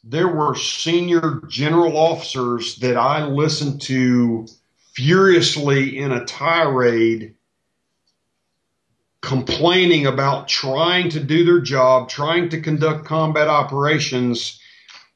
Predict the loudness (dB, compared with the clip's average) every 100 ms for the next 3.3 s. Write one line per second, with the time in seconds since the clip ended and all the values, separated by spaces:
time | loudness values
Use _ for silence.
0 | -4 2 4 4 2 0 -8 -2 0 0
1 | -2 -2 -2 -2 -4 -2 0 0 -2 -4
2 | 2 2 0 -4 -2 0 -2 -2 0 2
3 | 2 2 -2